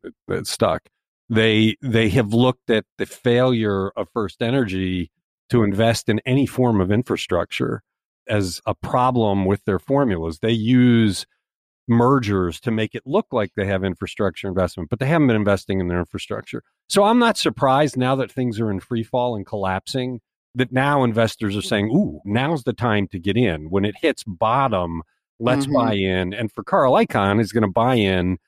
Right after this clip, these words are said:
Speaker 1: load the board up with people who know what they're doing, and turn it into a real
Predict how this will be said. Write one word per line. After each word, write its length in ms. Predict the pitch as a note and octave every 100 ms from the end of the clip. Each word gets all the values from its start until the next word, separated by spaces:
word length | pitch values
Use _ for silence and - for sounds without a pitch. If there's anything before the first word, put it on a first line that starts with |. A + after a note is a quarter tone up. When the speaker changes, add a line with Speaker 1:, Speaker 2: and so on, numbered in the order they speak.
| _ _
Speaker 1:
load 300 | A2+ B2+ C#3
the 80 | B2+
board 340 | G2+ B2 C3+
up 140 | A2 G2+
with 140 | G2+ -
people 260 | A#2 -
who 100 | G2 A#2
know 200 | A2 A#2
what 180 | G#2+ -
they're 120 | G2
doing, 560 | E2 B2 B2 G2 F#2 E2+ _ _
and 140 | A#2+ A#2
turn 240 | C#3+ C3
it 100 | A#2
into 580 | A#2 A2+ - G#2+ G2 F#2 - _ _ A#2
a 100 | G#2
real 560 | A2 A2 G#2+ G2+ F2+